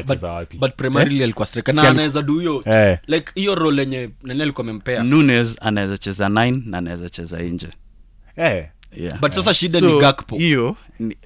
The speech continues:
Speaker 3: Gakpo akikuja Liverpool, the first match walicheza na Nunez. Nunez alicheza number nine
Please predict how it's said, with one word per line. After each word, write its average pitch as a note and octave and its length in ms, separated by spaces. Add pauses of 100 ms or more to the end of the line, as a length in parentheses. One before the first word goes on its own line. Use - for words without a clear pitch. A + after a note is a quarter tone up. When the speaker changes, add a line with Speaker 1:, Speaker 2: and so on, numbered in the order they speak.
(280)
Speaker 3:
Gakpo B2 340
akikuja G2+ 460
Liverpool, G2 600
the G2 100
first A2+ 320
match G2+ 260
walicheza F2 400
na F2+ 140
Nunez. F2+ 380 (360)
Nunez A#2+ 280
alicheza G2 380
number F#2+ 300
nine A#2 320